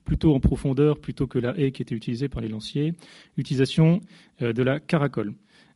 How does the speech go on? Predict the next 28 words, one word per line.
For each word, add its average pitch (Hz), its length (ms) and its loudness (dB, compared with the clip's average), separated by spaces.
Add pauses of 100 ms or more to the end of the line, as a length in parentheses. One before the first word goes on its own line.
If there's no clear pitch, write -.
Euh, 123 140 -4
Henri 165 200 4
quatre 185 220 2
déjà 147 240 2
s'efforce 151 340 2
de 127 100 -2
se 139 120 -2
libérer 156 380 4
du 131 80 -4
carcan 131 240 -4
du 127 100 -4
feu 185 340 0
pour 147 220 -6
redonner 160 560 0 (140)
un - 40 -8
certain 143 340 0
élan 170 360 2
à 135 60 -4
sa 151 120 0
cavalerie. 143 420 0 (180)
Il 123 80 -8
diminue 156 340 6
le 139 100 4
nombre 135 300 0
de 117 80 -2
rangs 143 300 0 (180)
des 120 60 -4
cavaliers, 123 500 -2